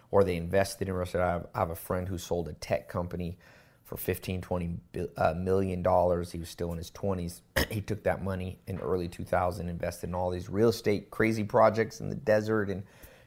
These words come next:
next thing you know, he was back to getting a job, lost almost all his money. So you may know somebody like that. Now, some people were fortunate enough to not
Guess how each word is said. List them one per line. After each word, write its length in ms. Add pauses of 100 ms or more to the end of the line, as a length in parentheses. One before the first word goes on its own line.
(120)
next 160
thing 200
you 100
know, 200
he 140
was 100
back 300
to 80
getting 240
a 40
job, 440 (100)
lost 340
almost 300
all 160
his 220
money. 360 (480)
So 140
you 220
may 160
know 160
somebody 400
like 320
that. 340 (580)
Now, 320 (1400)
some 320
people 300
were 140
fortunate 680
enough 420
to 100
not 500